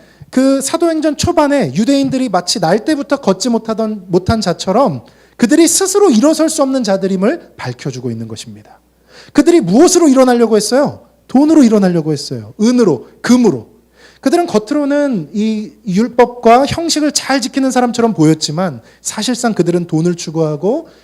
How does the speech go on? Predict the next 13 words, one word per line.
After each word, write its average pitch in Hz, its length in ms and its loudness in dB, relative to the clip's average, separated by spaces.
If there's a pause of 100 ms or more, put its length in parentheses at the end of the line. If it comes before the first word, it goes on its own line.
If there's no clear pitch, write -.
(160)
유명세를 185 600 0
추구하고 202 680 0
권력을 202 460 2
추구하는 196 520 -6 (200)
그런 175 260 0
사람들이었습니다. 127 840 -8 (320)
우린 208 160 2
사도행전 247 500 -2
강해를 185 340 -2
통해서 190 280 -4
그걸 156 180 -2
계속해서 - 640 -8 (280)
봐왔죠. 127 520 -6